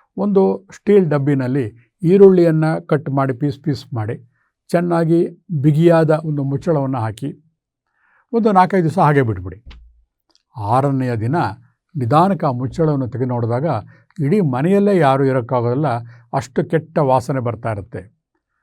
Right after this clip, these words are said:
ಅಂದಮೇಲೆ ಲೆಕ್ಕ ಹಾಕಿ, ನಮ್ಮ ಹೊಟ್ಟೆಯ ಒಳಗೆ ದಿನಕ್ಕೆ ಎಷ್ಟು ಥರ ಆಹಾರಗಳನ್ನು ತಿಂತೀವಿ, ಎಷ್ಟು ಥರ, ಆ, ಬೇರೆ ಬೇರೆ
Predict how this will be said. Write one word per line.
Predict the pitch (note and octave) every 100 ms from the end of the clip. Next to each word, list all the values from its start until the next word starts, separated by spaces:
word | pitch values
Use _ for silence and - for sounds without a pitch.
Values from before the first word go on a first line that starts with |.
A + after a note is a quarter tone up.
| _ -
ಅಂದಮೇಲೆ | D3 F3+ E3+ D3+
ಲೆಕ್ಕ | C3+ B2
ಹಾಕಿ, | B2+ A2+ A#2+
ನಮ್ಮ | A#2+ A#2
ಹೊಟ್ಟೆಯ | B2 A#2 C3+
ಒಳಗೆ | C3 E3+ D3 A#2 - - -
ದಿನಕ್ಕೆ | D#3 C#3+ C3+
ಎಷ್ಟು | C3 - D#3
ಥರ | C3 D#3
ಆಹಾರಗಳನ್ನು | C#3+ B2 C3 B2+ A#2+ A#2 A#2
ತಿಂತೀವಿ, | A#2 G2+ G#2+ G#2 E3 - _ _ _ -
ಎಷ್ಟು | D#3+ D#3 F#3+
ಥರ, | E3 D#3+ E3 F3 E3 _ _ _ -
ಆ, | D3 C#3
ಬೇರೆ | B2+ B2 D#3+
ಬೇರೆ | D#3 D#3 D3+ D3